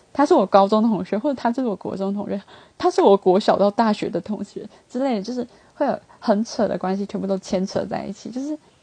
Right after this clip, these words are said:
就是大学虽然人多了很多，但是同时就会有，有很多就是莫名其妙的关系全部加在上面这样子，就有一种，呃，怎么说、呃，若即若离吗？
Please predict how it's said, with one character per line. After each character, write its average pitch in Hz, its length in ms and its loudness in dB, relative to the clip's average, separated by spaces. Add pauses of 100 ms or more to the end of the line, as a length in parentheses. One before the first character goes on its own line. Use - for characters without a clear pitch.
(500)
就 392 120 -4
是 392 100 -2
大 339 160 -2
学 226 160 -2
虽 254 120 -2
然 214 120 2
人 175 240 0
多 180 240 0
了 170 80 -2
很 - 220 -12
多， - 160 -6
但 233 120 -2
是 233 160 -2 (720)
同 262 140 2
时 269 120 2
就 302 140 4
会 311 160 4
有， - 160 -2 (220)
有 214 180 0
很 220 180 2
多 208 140 0
就 247 120 -2
是 240 60 2
莫 247 140 2
名 190 140 0
其 - 120 -6
妙 196 160 -2
的 185 80 -2
关 180 160 -2
系 180 160 -6
全 - 160 -8
部 190 60 -4
加 - 180 -8
在 - 120 -4
上 - 200 -10
面 - 220 -16
这 - 80 -10
样 85 160 -10
子， 196 100 -14 (600)
就 233 240 -2 (440)
有 240 200 0
一 269 60 -2
种， 269 320 0 (140)
呃， 285 220 0
怎 269 160 -4
么 269 80 -4
说、 311 200 0 (580)
呃， 254 320 -2 (220)
若 302 280 6
即 220 200 0
若 285 260 4
离 196 200 0
吗？ 226 160 0